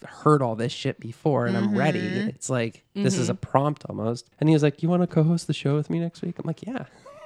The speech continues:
Speaker 1: <laughs>
Speaker 2: Right.
Speaker 1: Like, it's 'cause they're just
Speaker 3: Yeah.
Speaker 1: like, "Oh, oh, okay."
Speaker 3: Oh, they'll actually listen.
Speaker 1: They'll actually, <laughs> yeah.
Speaker 3: It's interesting.
Speaker 1: Mm-hmm.
Speaker 2: Have you,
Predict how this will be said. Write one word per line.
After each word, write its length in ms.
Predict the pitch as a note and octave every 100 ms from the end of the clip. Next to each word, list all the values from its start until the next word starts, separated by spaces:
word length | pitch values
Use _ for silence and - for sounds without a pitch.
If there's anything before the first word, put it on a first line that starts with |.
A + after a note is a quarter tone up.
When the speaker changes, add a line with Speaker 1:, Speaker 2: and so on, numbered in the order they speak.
| F5
Speaker 1:
<laughs> 60 | F5+ E5 - - -
Speaker 2:
Right. 180 | F#3 D3
Speaker 1:
Like, 160 | G#3 F#3
it's 300 | F#3+ D#3+ - D#3+
'cause 280 | G3+ D#3+
they're 160 | E3 F#3
just 160 | A#3+ E3+
Speaker 3:
Yeah. 60 |
Speaker 1:
like, 140 | D#3 -
"Oh, 520 | D#3 A3 F3 C3 - - - - -
oh, 260 | G3 D3 D3+
okay." 340 | - D3 B2+
Speaker 3:
Oh, 80 | F3+
they'll 180 | G#3+ G3+
actually 340 | F#3 F#3 G3+ F3+
listen. 500 | - D#3 F3+ G#3 G#3+
Speaker 1:
They'll 160 | F3 E3
actually, 420 | D3+ - - D#3+ -
<laughs> 80 | -
yeah. 220 | G#3 D#3+ -
Speaker 3:
It's 100 | G3
interesting. 540 | F3 F3+ - F#3+ F3 F3
Speaker 1:
Mm-hmm. 380 | E3 F3 F3 G#3 - G3+
Speaker 2:
Have 220 | A3+ A#3
you, 280 | C#4+ D4+